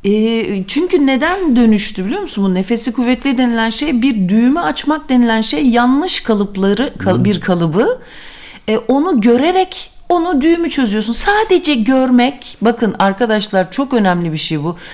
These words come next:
Speaker 1: Sadece görmek bir düğümü açıyor. Kafamızda yanlış oturmuş bir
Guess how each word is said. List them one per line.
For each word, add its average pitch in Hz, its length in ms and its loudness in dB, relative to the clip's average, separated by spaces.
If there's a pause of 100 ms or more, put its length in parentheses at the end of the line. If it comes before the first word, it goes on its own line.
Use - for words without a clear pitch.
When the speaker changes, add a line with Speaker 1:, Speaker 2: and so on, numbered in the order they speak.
(140)
Speaker 1:
Sadece 285 720 0
görmek 208 840 0 (240)
bir 254 300 2
düğümü 240 380 4
açıyor. 180 360 -2
Kafamızda 220 520 -2
yanlış 226 440 0
oturmuş 220 680 0
bir 285 300 0